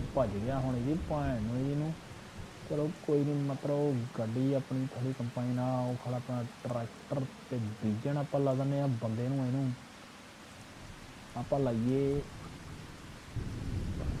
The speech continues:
ਸਰੋਂ ਹੀ ਬੀਜੀ ਜਾਊਗੀ ਮੇਰੇ ਹਿਸਾਬ ਨਾਲ ਤਾਂ ਮੇਰੇ ਵੀਰੋ,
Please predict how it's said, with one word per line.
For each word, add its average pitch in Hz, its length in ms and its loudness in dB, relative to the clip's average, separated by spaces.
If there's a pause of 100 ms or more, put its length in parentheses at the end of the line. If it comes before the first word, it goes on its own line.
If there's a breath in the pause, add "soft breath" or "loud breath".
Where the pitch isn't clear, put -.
(300)
ਸਰੋਂ 151 180 4
ਹੀ 190 140 8
ਬੀਜੀ 135 420 6
ਜਾਊਗੀ 127 360 4
ਮੇਰੇ 135 240 4
ਹਿਸਾਬ 139 320 2
ਨਾਲ 127 180 2
ਤਾਂ 131 120 2
ਮੇਰੇ 131 240 2
ਵੀਰੋ, 131 380 4